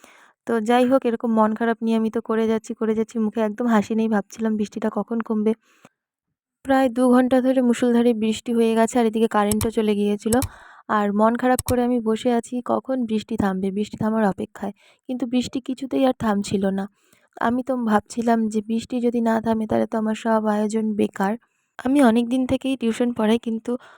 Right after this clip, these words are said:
বাড়িতে কোনো দিনও আয়োজন করিনি, তো এবার প্রথম করেছিলাম, আর আজকেই এরকম হতে হলো। যাই হোক, তারপর দু ঘন্টা পর বৃষ্টির অবসান ঘটলো। তারপর একে একে সব স্টুডেন্টরাও আসা শুরু করলো, আর আমি কেকটা নিয়ে এখানে চলে এসেছি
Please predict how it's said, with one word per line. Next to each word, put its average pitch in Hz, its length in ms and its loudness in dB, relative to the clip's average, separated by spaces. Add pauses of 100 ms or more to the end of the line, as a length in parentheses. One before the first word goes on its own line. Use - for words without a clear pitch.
(120)
বাড়িতে 233 360 2
কোনো 247 220 -4
দিনও 233 180 0
আয়োজন 214 360 2
করিনি, 220 360 0 (220)
তো - 120 -6
এবার 226 220 2
প্রথম 247 360 -4
করেছিলাম, 226 500 -2 (400)
আর 208 160 0 (120)
আজকেই 277 600 -2
এরকম 214 320 2
হতে 202 200 0
হলো। 180 260 0 (540)
যাই 254 260 4
হোক, 277 140 2
তারপর 247 300 -2
দু 226 160 0
ঘন্টা 233 240 2
পর 247 140 -4
বৃষ্টির 226 360 0
অবসান 220 320 2
ঘটলো। 220 280 2
তারপর 220 240 0
একে 208 200 0
একে 208 180 -2
সব 214 140 -4
স্টুডেন্টরাও 214 560 -2
আসা 202 200 -2
শুরু 214 200 -6
করলো, 214 260 -2
আর 208 60 4
আমি 202 140 -2
কেকটা 208 320 -6
নিয়ে 208 180 -4
এখানে 208 180 -2
চলে 196 200 -4
এসেছি 214 320 -4